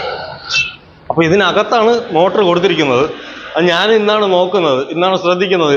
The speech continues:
ഇതിൻ്റെ മോട്ടർ എവിടെയാണെന്ന്. മോട്ടർ പുറത്തില്ല, അപ്പോൾ മോട്ടർ ഇതിനകത്തായിരിക്കും. അപ്പോൾ വീഡിയോ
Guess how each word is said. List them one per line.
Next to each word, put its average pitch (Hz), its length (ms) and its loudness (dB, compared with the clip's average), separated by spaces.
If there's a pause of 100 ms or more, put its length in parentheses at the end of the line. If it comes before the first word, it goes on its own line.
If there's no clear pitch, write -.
ഇതിൻ്റെ 170 280 2
മോട്ടർ 180 340 2
എവിടെയാണെന്ന്. 117 440 -2 (920)
മോട്ടർ 170 300 0
പുറത്തില്ല, 175 400 0
അപ്പോൾ 170 120 0 (100)
മോട്ടർ 175 220 0 (100)
ഇതിനകത്തായിരിക്കും. 147 760 -2 (1600)
അപ്പോൾ 147 180 2 (1000)
വീഡിയോ 196 200 4